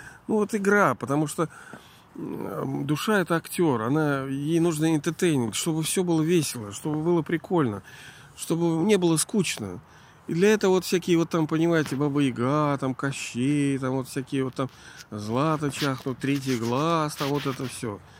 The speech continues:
Оно как бы есть, да, вот как, но как бы его и нету. Это вот как дьявол, да? Хотя я знаю, щас кто-то скажет:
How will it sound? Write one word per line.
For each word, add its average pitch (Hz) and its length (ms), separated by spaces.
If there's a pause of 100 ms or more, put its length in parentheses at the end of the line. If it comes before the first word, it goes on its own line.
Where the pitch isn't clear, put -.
(400)
Оно 185 200
как 202 160
бы 208 140
есть, 220 540 (140)
да, 151 220
вот 120 120
как, - 280 (140)
но 180 200
как 208 180
бы 190 120
его 143 220
и 113 80 (120)
нету. 104 280
Это 139 220
вот 180 140
как 180 200
дьявол, 107 440
да? 170 160 (600)
Хотя 139 240
я 139 160
знаю, 135 300
щас 117 180
кто-то 120 240
скажет: 101 220